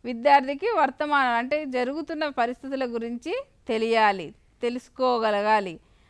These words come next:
భవిష్యత్ అవసరాలని కూడా దృష్టి యందు పెట్టుకొని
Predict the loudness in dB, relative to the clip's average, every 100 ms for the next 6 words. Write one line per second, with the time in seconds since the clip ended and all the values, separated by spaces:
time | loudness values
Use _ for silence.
0 | _ 2 4 4 2 -2 2 0 0 -2
1 | 0 0 -2 -8 -4 2 2 0 -8 -12
2 | -12 -6 -2 -2 0 0 0 0 -6 -6
3 | -6 -4